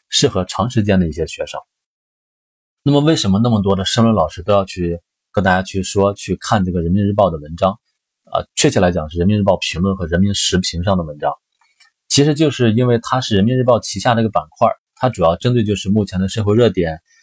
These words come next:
做一些及时准确的一些评论或者议论。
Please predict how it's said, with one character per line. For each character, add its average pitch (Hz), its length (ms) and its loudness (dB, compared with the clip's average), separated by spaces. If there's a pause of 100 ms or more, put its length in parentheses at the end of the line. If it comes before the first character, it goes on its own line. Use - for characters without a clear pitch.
(180)
做 110 180 2
一 101 60 -2
些 95 180 -2
及 101 180 -2
时 104 120 0
准 90 180 -4
确 104 200 0
的 95 140 0
一 87 40 -4
些 92 160 -4
评 - 260 -6
论 110 260 2 (140)
或 107 80 -2
者 90 140 2
议 101 120 2
论。 92 220 0